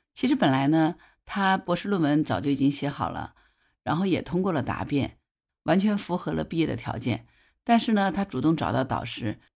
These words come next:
要求博士毕业延期一年，原因就是因为他觉得他的毕业论文里面有一些观点需要更多的数据来进行印证，这样会更严谨。他希望他的毕业论文是没有瑕疵的，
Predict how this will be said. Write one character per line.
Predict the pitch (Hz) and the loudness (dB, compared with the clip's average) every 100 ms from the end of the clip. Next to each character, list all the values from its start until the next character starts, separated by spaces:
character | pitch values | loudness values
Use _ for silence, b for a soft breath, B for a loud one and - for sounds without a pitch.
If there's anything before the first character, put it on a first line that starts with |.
| _ | _
要 | 208 | 4
求 | 208 190 180 | 6 4 2
博 | 170 | 2
士 | 175 196 | 2 0
毕 | 180 180 | 0 4
业 | 165 139 | 6 6
延 | 135 160 | 6 4
期 | - 175 160 | 2 4 8
一 | |
年， | 131 87 87 - _ _ _ | 8 4 -4 -14 _ _ _
原 | 165 196 | 2 4
因 | 220 | 6
就 | 220 | 4
是 | 196 165 | 2 0
因 | 175 | 0
为 | 170 | 0
他 | 160 202 | 0 -4
觉 | - 151 | -4 -2
得 | 135 | -2
他 | 135 143 | -4 -4
的 | 151 | -4
毕 | 143 156 | -2 0
业 | 151 | 2
论 | 143 127 | 4 4
文 | 120 | 4
里 | 123 | 4
面 | 117 113 110 - | 4 2 0 -2
有 | 135 101 | 0 2
一 | 87 | 0
些 | - 156 156 131 | 0 2 2 0
观 | 180 175 | 0 0
点 | 170 87 - | 0 -2 -6
需 | - 147 | -4 0
要 | 147 143 | 0 0
更 | 180 160 | -2 -2
多 | 165 | -2
的 | 170 | -4
数 | - 160 | -2 -2
据 | 143 123 | 0 0
来 | 110 113 | 0 -2
进 | 143 131 | 0 0
行 | 107 120 | 2 2
印 | 156 120 | 4 4
证， | 117 - b b b - | 2 -4 b b b -2
这 | 185 | 4
样 | 147 | 4
会 | 139 147 127 | 4 0 2
更 | 165 135 | 4 4
严 | 85 120 | 4 0
谨。 | 120 87 b _ _ | -2 -6 b _ _
他 | - | 0
希 | 226 262 | 4 8
望 | 233 208 | 8 8
他 | 220 | 6
的 | 214 | 4
毕 | 196 214 | 2 2
业 | 202 | 2
论 | 175 180 165 | 2 2 4
文 | 151 156 | 4 2
是 | - 180 160 | 0 2 4
没 | 147 | 6
有 | 156 | 4
瑕 | 127 - 117 | 2 -2 -4
疵 | - 147 | -4 -2
的， | 151 - | -2 -4